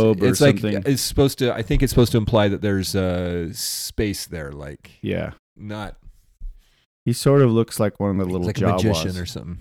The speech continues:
Speaker 2: Yeah.
Speaker 1: from Star Wars.
Speaker 2: Yeah.
Speaker 1: Yeah, Orko. Um, I, I was big into, I was big into He-Man when I was a kid. I lo-, I really liked He-Man.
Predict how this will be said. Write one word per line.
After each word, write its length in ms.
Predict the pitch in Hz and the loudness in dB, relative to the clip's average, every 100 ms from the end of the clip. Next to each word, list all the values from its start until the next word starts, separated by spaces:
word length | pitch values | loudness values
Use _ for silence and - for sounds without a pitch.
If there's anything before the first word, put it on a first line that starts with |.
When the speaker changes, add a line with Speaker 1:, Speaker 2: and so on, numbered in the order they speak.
| - | -10
Speaker 2:
Yeah. 220 | 92 78 | -10 -8
Speaker 1:
from 160 | 82 90 | -10 -12
Star 340 | - 95 92 | -6 -4 -4
Wars. 280 | 78 - - | -6 -10 -14
Speaker 2:
Yeah. 320 | - 92 90 71 - _ _ _ _ _ _ | -8 -6 -6 -8 -14 _ _ _ _ _ _
Speaker 1:
Yeah, 120 | 110 - | -4 0
Orko. 760 | 110 123 123 117 110 107 104 _ _ _ _ _ _ - - - | 2 2 2 2 4 0 -4 _ _ _ _ _ _ -20 -18 -8
Um, 420 | 92 78 65 71 _ _ _ - - _ - | -6 -4 -8 -12 _ _ _ -16 -16 _ -2
I, 180 | 135 - | 0 2
I 100 | 135 | 2
was 220 | 160 135 110 | 4 4 4
big 240 | 127 113 | 4 4
into, 340 | 110 98 92 - | 2 2 -2 -4
I 60 | 120 | -4
was 100 | 123 | -2
big 240 | 104 120 | 0 0
into 200 | 110 98 | 2 0
He-Man 420 | 92 98 92 85 | 0 0 -2 -4
when 120 | 78 80 | -6 -6
I 120 | 78 | -8
was 140 | 76 | -10
a 40 | 78 | -12
kid. 400 | - 82 80 76 _ _ - | -10 -10 -10 -14 _ _ -12
I 80 | 101 | -6
lo-, 180 | 104 - | -4 -4
I 60 | 101 | -6
really 300 | 95 98 82 | -4 -4 -4
liked 320 | 80 78 - | -6 -8 -14
He-Man. 420 | 78 73 - | -14 -12 -14